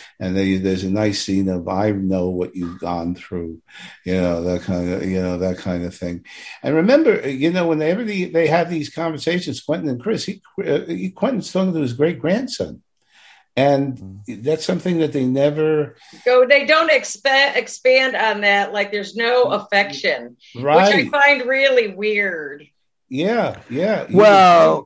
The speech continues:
Speaker 2: I mean, to be honest, um, but if you think of the simple fact that this, his son is gone off to live in some kind of institution somewhere, so Quentin doesn't have any responsibility or has any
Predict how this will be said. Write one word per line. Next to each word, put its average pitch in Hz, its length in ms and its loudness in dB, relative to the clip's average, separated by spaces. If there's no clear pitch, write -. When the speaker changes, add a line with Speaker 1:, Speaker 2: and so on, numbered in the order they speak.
Speaker 2:
I 156 140 6
mean, 175 140 2
to 170 80 4
be 165 120 4
honest, 156 640 2
um, 131 500 2
but 143 140 6
if 147 100 6
you 147 100 8
think 170 280 4
of 156 100 6
the 139 80 6
simple 131 300 2
fact 131 400 2
that 110 260 4
this, 110 800 -2
his 120 280 4
son 107 640 2
is 107 200 4
gone 127 320 4
off 117 400 2
to 117 220 -2
live 113 240 0
in 110 100 -4
some 113 220 -6
kind 107 240 -4
of 98 60 -8
institution 104 800 0
somewhere, 98 400 -2
so 95 140 -6
Quentin 156 300 -2
doesn't 107 280 -2
have 107 220 0
any 101 500 -6
responsibility 107 1000 0
or 104 100 -2
has 113 300 -2
any 107 400 -8